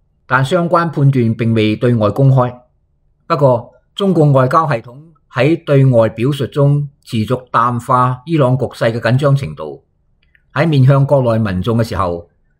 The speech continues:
特登迴避美國同以色列對伊朗施加嘅軍事同政治壓力。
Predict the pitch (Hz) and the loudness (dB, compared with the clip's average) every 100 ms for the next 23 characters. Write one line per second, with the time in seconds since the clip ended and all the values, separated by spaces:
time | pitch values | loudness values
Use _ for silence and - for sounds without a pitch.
0 | _ _ _ 123 - 170 151 107 104 113 | _ _ _ -6 -2 -2 -2 -2 -2 -2
1 | 110 113 110 113 120 135 139 131 - - | 0 -2 -4 -2 0 2 2 0 -4 -18
2 | _ _ 107 104 107 135 170 135 117 - | _ _ -4 -2 -2 -2 0 0 -2 -2
3 | 131 127 131 160 127 123 - 151 151 139 | 0 0 2 2 2 2 -2 -4 0 -2
4 | 127 - 151 143 139 113 110 - 95 90 | -4 -10 -4 -4 -4 -6 -10 -12 -14 -10
5 | 120 113 101 98 95 | -6 -6 -6 -6 -6